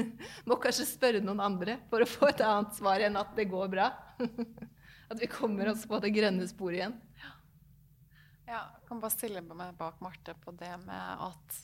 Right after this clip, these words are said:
Speaker 2: det er viktig at kapitalen kommer med krav. Det er jo den
Speaker 1: Mm.
Speaker 2: fantastiske rollen finansbransjen har i dette skiftet, for det,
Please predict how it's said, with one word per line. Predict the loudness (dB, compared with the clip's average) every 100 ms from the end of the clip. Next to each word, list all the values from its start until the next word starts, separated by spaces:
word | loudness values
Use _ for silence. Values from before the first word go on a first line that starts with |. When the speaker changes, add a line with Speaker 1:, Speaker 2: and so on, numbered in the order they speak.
| -14
Speaker 2:
det | -8
er | -6
viktig | -6 -10 -10
at | -8
kapitalen | -8 -8 -8 -6 -6 -6 -6
kommer | -6 -6 -6
med | -10
krav. | -4 2 4 2 -2
Det | -6
er | -6
jo | -6
den | -10 -10 -6
Speaker 1:
Mm. | -4
Speaker 2:
fantastiske | -4 -6 -8 -6 -8 -10 -10 -10 -8
rollen | -8 -8 -10 -12 -14
finansbransjen | -12 -12 -10 -8 -10 -12 -12 -14 -14 -18 -20 -20 -20 -20 -20 -6
har | -2 0 0 -4
i | -8 -6
dette | -6 -4
skiftet, | -4 -6 -6 -8 -6
for | -6
det, | -6 -2